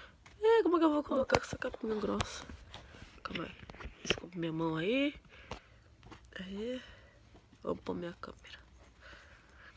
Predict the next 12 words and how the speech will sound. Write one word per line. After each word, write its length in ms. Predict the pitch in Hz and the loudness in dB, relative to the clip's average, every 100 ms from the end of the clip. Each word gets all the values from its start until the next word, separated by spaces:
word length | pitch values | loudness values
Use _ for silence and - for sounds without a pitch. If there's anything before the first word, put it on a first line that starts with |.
| - - - - - - - - - - - - - - - - - - | -20 -20 -20 -20 -20 -20 -20 -20 -20 -20 -20 -20 -20 2 2 2 -12 -8
Ixi, 220 | - - | -6 -2
eu 60 | 214 | 0
não 100 | 208 | 0
fiz 340 | - - 220 | -4 -8 -6
nada 480 | 220 196 196 208 190 | -2 4 4 4 0
mesmo. 260 | 180 170 190 | -2 -2 -2
Não 60 | |
escovei 280 | 185 - 202 | -6 -4 -4
dentes, 400 | 180 185 202 - | 0 0 0 -4
não 80 | 202 | -10
fiz 360 | - - 226 202 | -10 -8 -8 -6
nada. 400 | 170 170 170 | -6 -6 -8